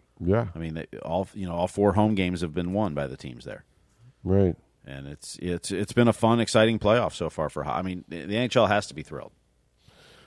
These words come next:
Speaker 1: Well, happy for Lightning fans. I knew some people who went to the game. I did not, um, but they were, you know, there was a little anxiety, and, <laughs> and there's nothing like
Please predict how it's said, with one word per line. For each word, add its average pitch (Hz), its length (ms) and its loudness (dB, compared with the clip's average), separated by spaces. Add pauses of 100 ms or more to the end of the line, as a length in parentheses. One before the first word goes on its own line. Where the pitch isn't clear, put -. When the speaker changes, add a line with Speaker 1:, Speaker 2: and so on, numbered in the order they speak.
(120)
Speaker 1:
Well, 117 360 10
happy 143 300 8
for 120 140 8
Lightning 107 300 8
fans. 101 220 4
I 98 60 6
knew 117 140 6
some 113 160 2
people 101 220 4
who 95 80 4
went 95 120 2
to - 80 -6
the 92 60 2
game. 92 220 2
I 95 100 2
did 90 180 0
not, 90 340 2 (160)
um, 87 640 2
but 87 200 0
they 95 140 4
were, 92 360 2
you 104 100 -2
know, 85 340 0
there 98 120 4
was 95 120 6
a 95 60 2
little 101 240 4
anxiety, 92 720 4
and, 87 280 -2 (100)
<laughs> 107 100 2
and 110 260 4
there's 113 160 6
nothing 120 400 2
like 95 400 -2